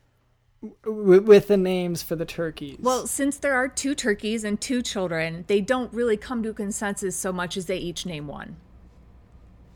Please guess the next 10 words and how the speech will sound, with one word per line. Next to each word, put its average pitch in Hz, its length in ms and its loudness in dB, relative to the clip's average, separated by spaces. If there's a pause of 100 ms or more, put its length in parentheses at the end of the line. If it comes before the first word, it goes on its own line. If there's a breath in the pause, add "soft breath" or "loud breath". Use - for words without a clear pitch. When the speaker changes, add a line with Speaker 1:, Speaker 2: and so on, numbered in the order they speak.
(720)
Speaker 1:
Okay. 349 380 6
Speaker 2:
Yeah. 226 120 0
Speaker 1:
So, 175 300 2 (1120 soft breath)
so - 160 2
may 233 280 4
I, 214 60 -2
may 220 180 2
I 208 120 4
ask 196 460 -2 (140)
who, 220 420 0